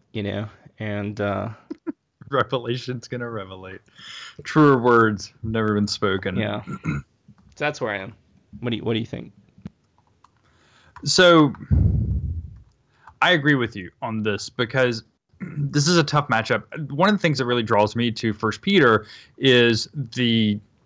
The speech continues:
Speaker 2: I mean, you have kind of an account of some early Christians experiencing persecution.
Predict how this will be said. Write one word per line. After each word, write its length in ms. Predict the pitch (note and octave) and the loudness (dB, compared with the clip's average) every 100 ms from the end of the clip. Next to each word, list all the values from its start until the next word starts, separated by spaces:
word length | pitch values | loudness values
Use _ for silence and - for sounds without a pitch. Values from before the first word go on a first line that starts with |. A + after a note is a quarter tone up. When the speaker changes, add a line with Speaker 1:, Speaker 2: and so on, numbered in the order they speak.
| _ _ _ _ _ _ _ _ _ _ - - | _ _ _ _ _ _ _ _ _ _ -20 -6
Speaker 2:
I 60 | D3 | 2
mean, 320 | D#3 D3+ C#3+ - | 4 2 -8 -10
you 320 | B2+ C#3+ D#3 | -10 0 2
have 220 | D3+ E3+ | 4 2
kind 120 | F3 D#3+ | 2 0
of 60 | |
an 60 | C3+ | 0
account 400 | - C#3 C3+ C3+ | -4 0 0 0
of 320 | A#2 A2+ A2+ | -2 -2 -6
some 200 | - A#2+ | -12 -8
early 240 | A#2+ C3 B2+ | -2 0 0
Christians 420 | - A#2+ B2 A2+ | -4 -4 -4 -6
experiencing 580 | G#2+ - A2+ G#2+ G#2+ G#2 | -6 -4 -2 -2 -4 -4
persecution. 760 | G#2+ F#2+ F#2+ G2+ G2+ - - | -4 -4 -8 -8 -8 -10 -18